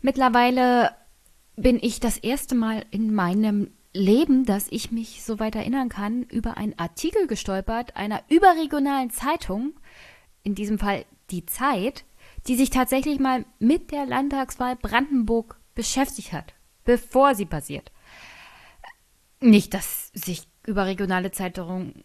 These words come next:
mm, für die Landtagswahlen in Brandenburg nach den Wahlen in den letzten zwanzig Jahren interessiert hätten. Aber das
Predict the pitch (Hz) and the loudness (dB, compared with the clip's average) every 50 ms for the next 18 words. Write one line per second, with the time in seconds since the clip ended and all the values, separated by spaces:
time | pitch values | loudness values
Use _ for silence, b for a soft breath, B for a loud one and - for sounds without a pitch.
0 | - _ _ _ _ - 196 190 185 185 185 185 185 180 175 - - 202 180 185 | -20 _ _ _ _ -8 -6 -4 -4 -4 -4 -6 -6 -8 -10 -8 -10 -8 -6 -6
1 | 175 175 175 185 180 156 - 185 180 175 180 180 - 180 175 170 160 160 160 165 | -6 -6 -6 -8 -10 -10 -8 -8 -6 -6 -6 -6 -8 -8 -10 -10 -10 -10 -8 -8
2 | 175 175 170 151 151 151 147 - - - _ _ - 170 165 160 214 269 - - | -8 -8 -10 -10 -10 -10 -10 -12 -16 -20 _ _ -6 -2 0 0 0 0 0 -6
3 | 370 330 269 202 185 175 180 180 185 185 185 190 196 196 190 170 175 175 - - | -4 -4 -4 -4 -4 -4 -4 -4 -6 -6 -6 -6 -6 -6 -6 -8 -8 -10 -12 -14
4 | - 202 190 - 208 202 190 - 202 - 202 190 196 208 - - _ _ _ _ | -14 -12 -12 -10 -10 -10 -10 -12 -12 -10 -8 -6 -6 -8 -8 -12 _ _ _ _
5 | _ _ _ _ - 226 - - 240 226 - 254 262 254 240 247 247 254 285 294 | _ _ _ _ -10 -8 -6 -4 -6 -6 -2 -2 0 0 2 0 0 0 -2 -4
6 | 302 - - _ B B B B B B B B B B B B B - _ _ | -4 -6 -12 _ B B B B B B B B B B B B B -20 _ _
7 | _ _ - 233 240 226 240 233 233 226 226 233 233 - - - - - - - | _ _ 2 2 4 4 4 4 4 4 4 2 0 0 -4 -6 -6 -6 -8 -10
8 | - | -12